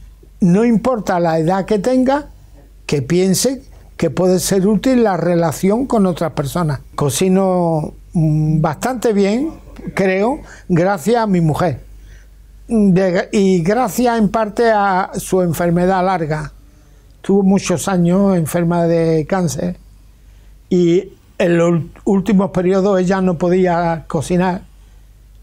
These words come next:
y yo iba a comprar, le preguntaba, "¿Qué quieres comer?"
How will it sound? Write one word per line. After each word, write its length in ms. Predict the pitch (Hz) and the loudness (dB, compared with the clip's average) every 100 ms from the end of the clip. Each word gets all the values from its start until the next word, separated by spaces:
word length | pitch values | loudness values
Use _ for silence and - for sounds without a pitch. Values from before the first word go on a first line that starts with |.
| - | -6
y 180 | 208 156 | 0 2
yo 360 | 147 185 220 - - - - | 2 2 -2 -6 -20 -20 -4
iba 380 | 196 175 185 185 | -2 0 0 -2
a 80 | 180 | -2
comprar, 640 | 190 175 214 240 254 262 - - - - _ - - - - - | -2 0 0 -2 -6 -14 -20 -20 -20 -20 _ -20 -20 -20 -20 -6
le 180 | 180 160 | -2 -2
preguntaba, 640 | 175 160 160 190 185 165 | 0 0 0 0 -2 -2
"¿Qué 160 | 196 - | -2 -4
quieres 260 | 196 185 175 | 0 0 0
comer?" 480 | 208 220 254 262 | 0 2 2 0